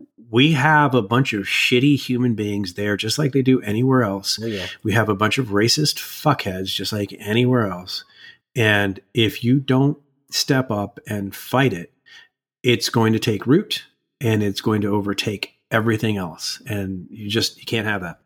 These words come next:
Speaker 1: I can't have it. I will not accept that in California.
Speaker 2: Yeah.
Speaker 1: So anyway, yeah, that's all I have to say about that. Um, I, I think,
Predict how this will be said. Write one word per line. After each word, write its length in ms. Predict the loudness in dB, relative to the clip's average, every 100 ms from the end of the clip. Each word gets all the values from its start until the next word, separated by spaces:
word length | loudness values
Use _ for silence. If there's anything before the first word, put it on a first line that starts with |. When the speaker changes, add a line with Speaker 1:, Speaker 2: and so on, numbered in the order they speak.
| -2
Speaker 1:
I 40 | 2
can't 260 | 4 4
have 80 | 0
it. 60 | 2
I 40 |
will 120 | 4
not 160 | 6 4
accept 300 | 2 -2 -2
that 120 | -10
in 60 | -8
California. 540 | -10 -12 -12 -12 -14 _ -20
Speaker 2:
Yeah. 80 | -20 -20 -20 _ _ _ -20 _ _
Speaker 1:
So 160 | 2 4
anyway, 340 | 4 0 -8 _
yeah, 280 | -4 -4 -8 _
that's 160 | -4 0
all 140 | 0
I 40 | 0
have 100 | -4
to 60 |
say 120 | -6
about 240 | -8 -8 -10
that. 320 | -10 -12 -16 _ -20 -20 _ _
Um, 460 | 0 2 2 -2 -10 _ _ _ _ _ _ _ _ _ _ _ _ _ _ _ _
I, 320 | 2 4 2 2
I 120 | 0
think, 420 | 2 0 -2